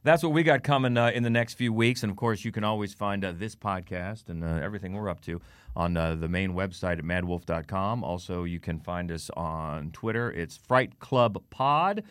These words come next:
We've got a s-, dedicated Fright Club Podcast Facebook group at Fright Club Podcast on, uh, Facebook.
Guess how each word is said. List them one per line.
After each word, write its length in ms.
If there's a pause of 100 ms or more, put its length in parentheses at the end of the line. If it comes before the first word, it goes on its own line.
(260)
We've 140
got 180
a 220
s-, 120 (140)
dedicated 720
Fright 220
Club 200
Podcast 520
Facebook 380
group 280 (320)
at 220
Fright 240
Club 200
Podcast 600 (340)
on, 260
uh, 140
Facebook. 440